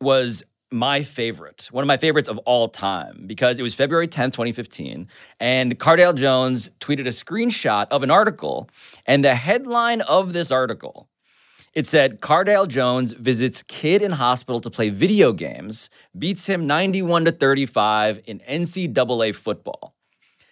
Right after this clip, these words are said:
And what Cardale Jones tweets as the quote tweet of this is, quote, "Man, I wish everyone stopped saying I beat a kid in the hospital ninety-one to thirty-five."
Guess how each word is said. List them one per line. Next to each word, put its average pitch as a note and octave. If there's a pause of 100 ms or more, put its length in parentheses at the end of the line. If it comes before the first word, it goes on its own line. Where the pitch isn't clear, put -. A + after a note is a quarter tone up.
(300)
And B2
what C3
Cardale C3
Jones G#2 (340)
tweets - (240)
as F#2+
the F#2
quote G#3
tweet G#2
of D#2+
this A2+ (280)
is, C#3+
quote, F3+ (800)
"Man, F#3 (160)
I C3
wish D#3
everyone F3+
stopped D3
saying C#3
I A#2
beat C3
a D#3
kid D3+
in D3
the C3
hospital A2+
ninety-one B2+
to A#2+
thirty-five." G2